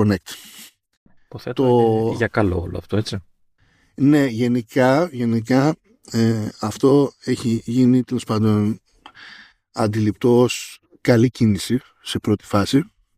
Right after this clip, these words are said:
Speaker 1: Αλλά έχει και τα περίεργά του, ρε παιδί μου, απ' την άποψη ότι, ναι, έχουμε πολλά περισσότερα στατιστικά και μπορούμε να δούμε εύκολα πολλά περισσότερα πράγματα από ό,τι πριν. Which is good.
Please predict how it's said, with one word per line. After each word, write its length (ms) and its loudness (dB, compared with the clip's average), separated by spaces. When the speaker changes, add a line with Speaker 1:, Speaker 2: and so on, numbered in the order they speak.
Speaker 1:
Αλλά 260 0
έχει 240 -4
και 160 -4
τα 180 0
περίεργά 480 2
του, 120 -4
ρε 80 0
παιδί 220 -4
μου, 160 -2
απ' 80 -6
την 140 -4
άποψη 280 -2
ότι, 400 -2
ναι, 200 2
έχουμε 240 -2
πολλά 340 2
περισσότερα 380 -2
στατιστικά 560 -2
και 100 -4
μπορούμε 260 2
να 100 0
δούμε 340 0
εύκολα 640 0
πολλά 360 2
περισσότερα 420 -4
πράγματα 300 0
από 120 -2
ό,τι 100 -2
πριν. 260 4
Which 140 4
is 160 -8
good. 200 4